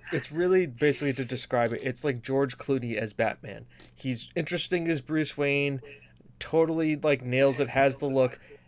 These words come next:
jumps into the bat suit, bat nipples. And then just suspension of disbelief just goes out the window.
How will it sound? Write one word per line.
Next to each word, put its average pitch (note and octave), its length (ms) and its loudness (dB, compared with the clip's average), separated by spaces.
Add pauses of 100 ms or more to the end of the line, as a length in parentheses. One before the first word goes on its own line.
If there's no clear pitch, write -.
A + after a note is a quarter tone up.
(420)
jumps E3+ 280 4
into D#3+ 140 2
the D3+ 60 0
bat E3 280 10
suit, F3 280 0 (420)
bat A#2 320 0
nipples. - 440 -12 (1200)
And C3 120 -2
then B2+ 600 0
just C3 200 -4
suspension D3 680 2
of C#3+ 80 2
disbelief C3+ 540 2
just B2 240 -6
goes C3+ 520 2 (140)
out C#3+ 160 0 (140)
the C#3+ 120 -2
window. A#2 600 -6